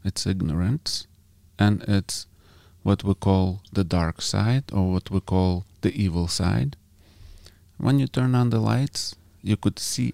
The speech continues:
everything in the room, and people are enlightened, and people are,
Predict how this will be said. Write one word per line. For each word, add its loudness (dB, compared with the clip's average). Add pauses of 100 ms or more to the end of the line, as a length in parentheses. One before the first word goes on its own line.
(100)
everything 0 (540)
in 4
the 4
room, 0 (920)
and 2 (280)
people 2
are 2
enlightened, 0 (640)
and 2
people 0
are, 2